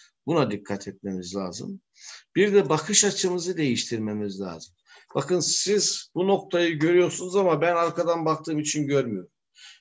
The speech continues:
Yani hepimiz elimize birer kağıt alsak, kendi tarafımızdaki kara noktayı görmüyoruz ama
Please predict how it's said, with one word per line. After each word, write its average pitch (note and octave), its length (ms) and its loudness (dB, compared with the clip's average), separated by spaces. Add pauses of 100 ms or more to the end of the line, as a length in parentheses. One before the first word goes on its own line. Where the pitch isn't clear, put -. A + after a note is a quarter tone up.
(100)
Yani D#3 300 4
hepimiz F3+ 600 0
elimize D#3 460 0
birer D3 300 0
kağıt C#3+ 360 2
alsak, G2+ 360 -2 (880)
kendi F#3 380 0
tarafımızdaki D3 920 -2
kara D#3 340 0
noktayı C#3 520 0
görmüyoruz D3 640 0
ama B2+ 440 0